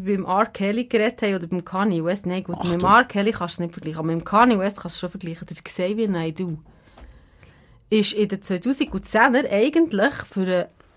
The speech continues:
Speaker 1: ähm, nominiert gewesen für den Eurovision Song Contest für Deutschland. Und dann hat er sich ja so antisemitisch und so geäussert. Und dann haben sie ja,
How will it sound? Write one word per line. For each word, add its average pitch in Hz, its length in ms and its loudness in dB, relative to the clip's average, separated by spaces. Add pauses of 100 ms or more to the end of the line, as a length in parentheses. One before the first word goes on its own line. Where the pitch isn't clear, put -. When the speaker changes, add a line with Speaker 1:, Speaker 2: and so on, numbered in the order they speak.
(140)
Speaker 1:
ähm, 180 220 0
nominiert 185 420 2
gewesen - 180 -2
für 202 100 -2
den 180 160 0
Eurovision 254 400 2
Song 214 220 0
Contest 285 420 -2
für 170 120 -16
Deutschland. 233 680 -2 (440)
Und 208 120 2
dann 247 100 8
hat 262 100 4
er 233 60 0
sich - 160 -2
ja 226 80 4
so 220 100 0
antisemitisch 226 840 2
und 185 80 -2
so 202 140 2
geäussert. 294 560 2
Und - 80 0
dann 233 120 2
haben 220 280 2
sie 196 160 0
ja, 202 200 2